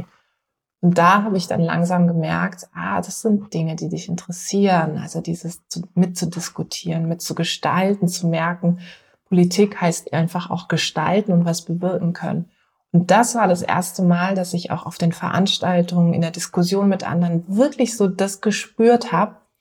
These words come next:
was ich eigentlich richtig gut kann. Ja, und es war wie so ein Erweckungserlebnis,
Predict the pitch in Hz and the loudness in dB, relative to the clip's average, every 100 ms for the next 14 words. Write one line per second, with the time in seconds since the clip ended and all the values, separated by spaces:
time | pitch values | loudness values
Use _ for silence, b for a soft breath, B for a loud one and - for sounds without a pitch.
0 | _ _ _ - 190 190 180 - 175 180 | _ _ _ 0 2 4 2 2 4 6
1 | 175 - 180 - 175 - 240 240 - 160 | 4 2 -4 0 -2 4 2 2 -2 0
2 | 131 151 _ _ _ _ - 175 190 196 | 0 -2 _ _ _ _ 0 4 6 6
3 | 196 - 196 214 220 220 170 185 202 220 | 4 2 2 2 2 0 2 0 0 2
4 | 214 - - - 175 175 175 175 185 202 | 2 2 -6 0 2 4 4 4 4 2
5 | - | -4